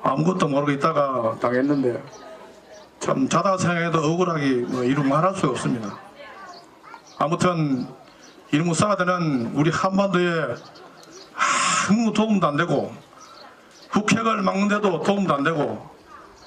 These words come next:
처음에는 우리 지역에 오니까 저놈 그거 안 좋다 하는 걸 전국에 돌아다니다 이제 갖다 놓으니까 우리도 그냥 반대해야 되겠다 이런 생각을 했었는데 사실 저거를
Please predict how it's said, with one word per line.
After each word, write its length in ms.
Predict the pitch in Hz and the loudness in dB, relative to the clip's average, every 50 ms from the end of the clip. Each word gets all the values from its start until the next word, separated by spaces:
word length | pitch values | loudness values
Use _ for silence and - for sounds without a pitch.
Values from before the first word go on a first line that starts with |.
| - - - - | -20 -20 -4 0
처음에는 800 | - - 233 240 247 247 240 220 208 196 175 156 139 123 117 | 2 2 2 2 2 0 0 0 0 0 0 0 -2 -2 -2
우리 240 | - 123 151 180 190 | 2 2 2 2 2
지역에 200 | - 233 240 226 | 2 0 2 2
오니까 480 | 220 226 240 233 220 - 185 180 156 - | 0 2 2 0 0 2 2 0 2 2
저놈 300 | - 185 208 226 226 214 | 0 0 2 2 2 2
그거 400 | 196 175 180 180 170 147 - - - - - - - - - - - - - - - | 2 2 2 0 0 -2 -6 -12 -12 -12 -10 -10 -10 -12 -14 -16 -18 -20 -20 -6 -2
안 180 | - 143 165 | -2 -2 0
좋다 200 | 175 214 226 226 | 0 0 0 2
하는 220 | 208 226 240 254 240 | 0 0 0 0 2
걸 420 | 240 226 214 202 180 160 147 - - | 2 0 0 0 -2 -4 -4 -4 -2
전국에 360 | - 220 277 277 254 254 226 | 0 0 0 2 2 0 2
돌아다니다 500 | 190 220 240 226 214 226 226 214 202 196 | 2 2 0 2 0 0 0 0 0 0
이제 120 | 180 185 202 196 185 185 165 | 0 2 0 2 0 -2 -2
갖다 240 | - - 165 165 190 | 0 -2 0 0 2
놓으니까 560 | 175 208 226 214 196 175 175 147 139 123 113 - - - - - - - - - - - | 0 2 0 0 0 0 0 0 0 0 -6 -10 -16 -20 -20 -20 -16 -16 -16 -16 -2 2
우리도 300 | 139 180 214 208 233 214 | 2 2 4 2 0 2
그냥 260 | 170 202 202 190 180 | 2 0 0 2 0
반대해야 520 | 190 170 202 226 240 240 220 214 220 226 | 0 0 2 0 0 0 0 0 -2 0
되겠다 580 | 220 214 202 202 190 - 202 196 190 185 170 160 | 0 0 0 0 0 0 2 2 2 0 0 -2
이런 200 | 165 196 240 233 | 0 0 0 0
생각을 320 | - 202 202 190 180 160 | 2 2 2 2 0 2
했었는데 720 | 156 185 175 - 208 180 160 151 151 165 160 143 127 117 110 - - - - - - - - - - - - - - - - - | 0 0 2 2 0 2 2 2 2 2 0 0 -2 -4 -6 -8 -14 -20 -20 -20 -20 -20 -20 -20 -20 -20 -20 -20 -20 -20 -20 -8
사실 400 | - - - 220 208 185 220 214 | -2 0 0 2 2 2 0 2
저거를 680 | 175 185 190 208 214 202 190 175 156 143 - - - | 2 2 2 2 0 0 0 0 -2 -2 -4 -4 -6